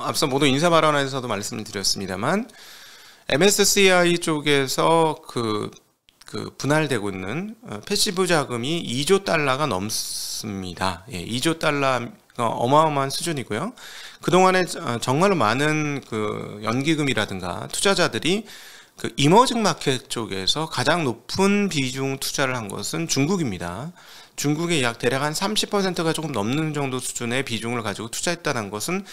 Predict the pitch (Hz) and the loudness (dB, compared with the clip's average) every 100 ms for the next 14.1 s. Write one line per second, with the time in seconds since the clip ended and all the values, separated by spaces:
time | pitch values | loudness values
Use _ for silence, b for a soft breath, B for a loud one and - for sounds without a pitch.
0 | B B B 110 131 123 110 151 143 117 | B B B -4 0 0 2 2 2 0
1 | 104 104 92 - 131 123 170 170 110 87 | -2 -6 -6 0 0 0 0 -2 -4 -6
2 | 87 143 247 - B B B - - 165 | -6 -4 -6 -10 B B B -8 0 2
3 | 180 180 175 175 139 123 139 107 95 180 | 4 4 4 4 2 0 0 0 -2 -4
4 | 202 - 240 107 104 101 - - 104 101 | -10 -16 -12 -8 -8 -10 -10 -6 -4 -4
5 | 101 - 214 - 220 - - 170 160 - | -8 -6 -2 2 2 2 2 2 2 2
6 | 123 131 139 131 107 95 - _ _ _ | 4 6 4 2 -4 -6 -12 _ _ _
7 | _ _ _ - 98 98 - - - - | _ _ _ -8 -8 -8 -12 -20 -20 -20
8 | - _ _ - 110 123 110 95 180 - | -20 _ _ -2 0 0 -2 -4 -6 -12
9 | _ 90 90 131 147 123 101 113 127 131 | _ -16 0 4 4 4 0 -2 -2 -2
10 | 110 101 156 202 233 B B - 131 139 | 0 0 0 0 -2 B B -8 -6 -2
11 | 147 143 196 247 - - - - 190 156 | 0 2 2 0 -4 -8 -6 0 2 0
12 | 101 90 85 90 - 120 135 156 147 131 | 0 -4 -4 -8 0 2 4 4 2 -2
13 | 113 123 160 - - 175 151 131 110 104 | -2 -4 -6 -6 -2 0 0 0 0 -2